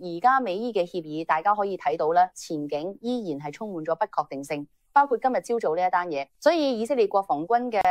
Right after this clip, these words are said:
參謀長扎米爾，仲有就係中央司令部嘅指揮官庫珀之間嘅溝通，而家正進行當中吓。我哋睇到其中呢，有一名消息人士表示話，規劃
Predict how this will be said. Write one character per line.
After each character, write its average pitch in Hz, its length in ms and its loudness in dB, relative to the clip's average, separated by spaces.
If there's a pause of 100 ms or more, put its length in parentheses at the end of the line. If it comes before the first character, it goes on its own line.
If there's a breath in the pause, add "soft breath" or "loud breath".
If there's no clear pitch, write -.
參 240 340 0
謀 147 240 -2
長 160 280 -2
扎 190 160 0
米 160 80 -6
爾， 156 440 -4
仲 170 220 -6
有 165 160 2
就 175 80 -2
係 151 100 2
中 233 200 -6
央 240 160 -2
司 233 180 -4
令 165 220 0
部 143 180 -2
嘅 160 140 -4
指 - 160 -14
揮 214 280 0
官 214 220 2
庫 175 300 -4
珀 - 240 2
之 214 160 -10
間 202 100 2
嘅 190 140 -4
溝 202 240 0
通， 202 200 -4
而 156 80 -8
家 180 140 2
正 156 260 -4
進 160 240 -2
行 151 220 -10
當 180 260 2
中 175 220 -2
吓。 160 160 -2 (320 loud breath)
我 233 60 6
哋 226 80 6
睇 220 160 4
到 226 200 4 (240 soft breath)
其 196 220 2
中 311 180 4
呢， 285 140 4
有 202 100 4
一 262 60 4
名 165 160 -2
消 254 140 -2
息 254 100 2
人 147 220 -2
士 151 160 -6
表 151 180 -6
示 165 160 -6
話， 135 220 2 (1800)
規 302 160 6
劃 247 200 6